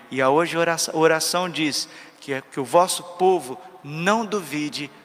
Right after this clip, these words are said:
das vossas promessas. Não duvide das promessas de Deus. Padre Pio dizia, "A dúvida é um insulto à divindade." Ele prometeu, ele irá cumprir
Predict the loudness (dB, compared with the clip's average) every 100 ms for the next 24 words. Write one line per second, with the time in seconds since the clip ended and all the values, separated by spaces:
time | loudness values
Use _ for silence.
0 | -14 -6 -6 2 2 2 0 -2 -4 -6
1 | -4 -2 0 -4 -6 -8 -8 -10 -10 -12
2 | -18 -6 0 2 0 -2 -4 -4 -4 -6
3 | -8 -12 -20 -20 -2 -2 0 -2 -2 -2
4 | -4 -6 -6 -8 -6 -8 -8 -12 -12 -16
5 | -10 0 2 2 -2 -2 -2 -4 -2 -2
6 | -2 -8 -20 -18 -8 -6 0 2 4 2
7 | 0 -2 -4 -2 -2 -2 0 0 0 0
8 | 0 -2 -4 -6 -6 -4 -2 -2 -4 -4
9 | 0 0 -2 -10 -14 -16 -20 -20 -20 _
10 | 2 2 2 -2 -2 -2 -2 -6 -4 -4
11 | -6 -14 -20 -8 0 0 2 2 0 -2
12 | -10 -4 -2 -2